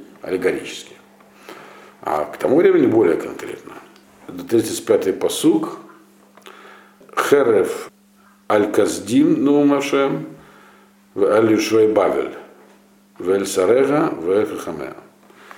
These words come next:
«Меч будет на халдеев», то есть вавилонян, сказал Ашем, на тех, кто живет в Бавеле, на ее вельмож и на ее мудрецов.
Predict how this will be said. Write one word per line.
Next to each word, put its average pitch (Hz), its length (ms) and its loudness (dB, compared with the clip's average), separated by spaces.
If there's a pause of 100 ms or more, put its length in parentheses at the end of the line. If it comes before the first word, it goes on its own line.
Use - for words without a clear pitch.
(720)
«Меч - 500 2 (200)
будет 78 400 -10
на 78 400 -8 (100)
халдеев», 123 640 0
то 92 80 -8
есть - 380 -12
вавилонян, 95 580 -2
сказал 107 400 0
Ашем, 110 460 -2 (720)
на 85 100 -8
тех, - 200 0
кто 92 120 -6
живет 82 240 -2
в 80 80 -10
Бавеле, 143 560 4 (960)
на 98 180 -2
ее 95 480 0 (960)
вельмож 98 840 0
и 90 140 -6
на 90 100 -2
ее 92 180 2
мудрецов. 90 480 -2